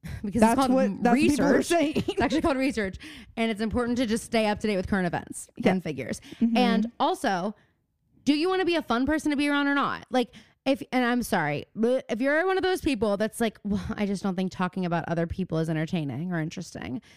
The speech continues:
Speaker 1: I'm like, "Why?
Speaker 2: So
Speaker 1: 'Cause you only wanna
Speaker 2: annoying.
Speaker 1: talk about yourself
Speaker 2: Like, I don't
Speaker 1: then."
Speaker 2: wanna be friends with you
Speaker 1: Because
Speaker 2: then.
Speaker 1: then that's all you wanna talk about is yourself. If you don't wanna talk about other people, <laughs> what else is there to talk about? Just kidding. But still, I mean it. It's like, those are the same people that are like, "This is too sweet."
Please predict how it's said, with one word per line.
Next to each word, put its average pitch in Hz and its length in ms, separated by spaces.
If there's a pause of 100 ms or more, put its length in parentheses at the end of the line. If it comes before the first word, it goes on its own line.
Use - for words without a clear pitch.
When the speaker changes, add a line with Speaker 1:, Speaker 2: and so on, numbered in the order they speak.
(260)
Speaker 1:
I'm 247 120
like, 262 220 (120)
"Why? 247 260
Speaker 2:
So 247 60
Speaker 1:
'Cause 247 140
you 269 80
only 269 180
wanna 269 120
Speaker 2:
annoying. 240 160
Speaker 1:
talk - 20
about 233 140
yourself 190 400
Speaker 2:
Like, 269 60
I - 40
don't 294 80
Speaker 1:
then." 311 80
Speaker 2:
wanna 311 140
be 302 100
friends 277 340
with 226 120
you - 40
Speaker 1:
Because 277 200
Speaker 2:
then. 302 120
Speaker 1:
then 302 80
that's 302 100
all 269 160
you 294 80
wanna 302 140
talk 302 100
about 285 120
is 269 120
yourself. 208 460
If - 100
you 247 80
don't 233 80
wanna 233 80
talk 233 100
about 220 140
other 196 200
people, 196 440 (180)
<laughs> - 140
what 349 300
else 277 240
is 302 100
there 254 140
to 240 100
talk 240 260
about? 202 480 (160)
Just 247 160
kidding. 202 240 (340)
But 277 280 (160)
still, 302 280
I 220 120
mean 277 200
it. 220 140
It's 220 120
like, 269 140 (240)
those 254 180
are 285 40
the 285 80
same 269 180
people 220 260
that 208 100
are 202 60
like, 196 140
"This 180 140
is 185 120
too 185 120
sweet." - 400